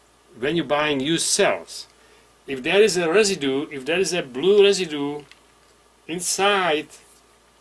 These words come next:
inside the terminal, then the cell has been used.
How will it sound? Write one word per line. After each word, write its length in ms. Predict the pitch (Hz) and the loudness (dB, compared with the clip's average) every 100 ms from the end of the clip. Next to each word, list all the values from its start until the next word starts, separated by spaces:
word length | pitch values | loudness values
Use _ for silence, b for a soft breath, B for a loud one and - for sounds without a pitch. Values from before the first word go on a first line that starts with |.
| _ _ _ _ _ _ _ - | _ _ _ _ _ _ _ -14
inside 380 | 151 156 180 175 | -12 -4 -2 -2
the 80 | 160 | 0
terminal, 560 | 190 196 151 135 135 _ _ _ _ _ _ _ _ _ _ - | 0 2 2 0 -4 _ _ _ _ _ _ _ _ _ _ -4
then 200 | 160 175 | -4 -2
the 120 | 139 | -4
cell 680 | - - 180 190 160 143 143 _ _ - | -2 0 2 2 2 0 -4 _ _ -10
has 400 | 127 151 156 123 | -2 0 0 -2
been 220 | 135 117 | -2 -4
used. 680 | 107 175 196 113 - - | -4 -2 -2 -2 -6 -12